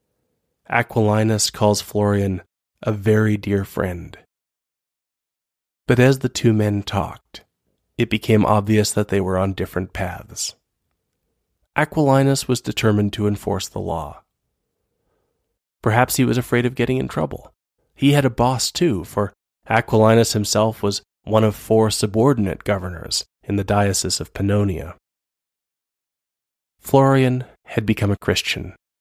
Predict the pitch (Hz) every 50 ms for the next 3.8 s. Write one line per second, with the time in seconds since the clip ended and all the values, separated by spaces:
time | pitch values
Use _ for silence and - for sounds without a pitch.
0 | _ _ _ _ _ - - 107 104 107 110 107 107 104 - 98 87 - 92 90
1 | 85 - - 76 - - - - - - - - - _ _ _ _ _ _ _
2 | _ _ _ _ _ _ _ _ _ _ _ _ _ _ _ _ _ _ _ _
3 | _ _ _ - 120 113 110 - - 123 127 135 131 123 120